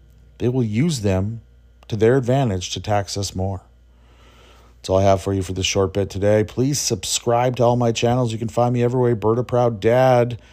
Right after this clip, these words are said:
And, uh, make sure you check out berta proud dad dot com. I got hats and hoodies and, and all that fun jazz over there. Support small business. Support capitalism.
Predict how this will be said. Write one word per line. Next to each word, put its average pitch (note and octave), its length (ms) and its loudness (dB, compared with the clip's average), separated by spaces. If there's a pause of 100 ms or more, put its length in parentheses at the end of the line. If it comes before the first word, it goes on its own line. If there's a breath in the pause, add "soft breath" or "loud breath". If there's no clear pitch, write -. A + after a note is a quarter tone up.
(680 soft breath)
And, G#2 320 0
uh, G#2+ 300 4
make G#2+ 220 -4
sure - 160 -4
you F#3+ 80 -4
check D#3 340 -4
out A#2+ 360 0
berta C3 240 0
proud A#2+ 300 0
dad G#2+ 180 2
dot G#2+ 240 -2
com. G2+ 440 -4 (120)
I C3 60 -10
got - 200 -12
hats G2+ 380 -8
and F2 100 -10
hoodies G#2+ 400 -6
and, F2+ 240 -12
and G2 160 -8
all B2+ 140 -4
that D#3+ 160 -4
fun G2+ 240 -4
jazz F#2 260 -2
over F#2 160 -4
there. G2 140 -2
Support D3 320 -4
small E3+ 220 -4
business. C3 560 -4 (600 soft breath)
Support - 340 -2
capitalism. F#2+ 680 -2